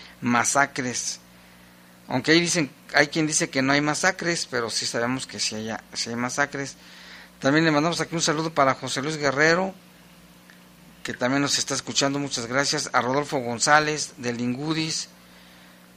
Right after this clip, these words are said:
este, le mandamos un saludo y vamos a hablar,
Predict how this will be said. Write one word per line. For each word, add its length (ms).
este, 680
le 120
mandamos 380
un 60
saludo 320
y 80
vamos 260
a 40
hablar, 180